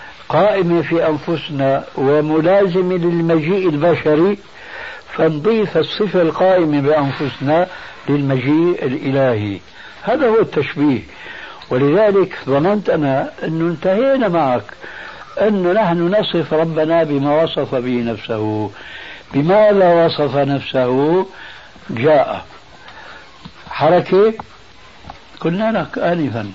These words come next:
هل الحركة جاءت كصفة من صفات الله؟ قلت: "أنت حركة تليق بجلاله". ضربت لك مثال، واحد بيقول: "الله له شعر، لكن شعر يليق بجلاله".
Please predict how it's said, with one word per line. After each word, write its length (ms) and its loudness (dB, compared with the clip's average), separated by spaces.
هل 360 0
الحركة 520 0
جاءت 420 -2
كصفة 480 -2
من 140 -4
صفات 420 -4
الله؟ 340 -2
قلت: 340 0
"أنت 260 0
حركة 580 0
تليق 460 -4
بجلاله". 680 -4
ضربت 360 2
لك 300 0
مثال، 580 0
واحد 360 4
بيقول: 380 0
"الله 400 4
له 200 2
شعر، 400 2
لكن 400 2
شعر 320 2
يليق 380 0
بجلاله". 560 -2